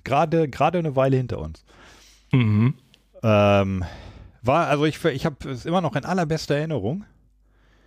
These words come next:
Speaker 2: Ja.
Speaker 1: Und, also das Einzige, was ja in der Sendung fehlte, war tatsächlich, äh, was zu trinken.
Speaker 2: <laughs>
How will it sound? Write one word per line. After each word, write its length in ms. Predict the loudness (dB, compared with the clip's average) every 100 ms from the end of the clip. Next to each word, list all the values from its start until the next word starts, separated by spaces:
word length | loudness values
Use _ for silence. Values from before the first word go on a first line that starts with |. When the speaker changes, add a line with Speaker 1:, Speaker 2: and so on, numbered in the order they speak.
| _ -2
Speaker 2:
Ja. 260 | -2 -2 -10 _ _ _ -4
Speaker 1:
Und, 600 | 0 2 0 -4 -10 -16 _ _ -12 -8 0
also 220 | 0 2
das 160 | 0
Einzige, 340 | 0 0 0 0
was 140 | 2
ja 80 | 0
in 80 | 2
der 120 | 2
Sendung 220 | 2 -2
fehlte, 420 | 0 0 2 0
war 160 | 2 2
tatsächlich, 640 | 0 -2 -2 -2 -6 -10 -2
äh, 300 | 2 2 0
was 160 | -4 -6
zu 80 |
trinken. 380 | -2 -2 -2
Speaker 2:
<laughs> 40 | -10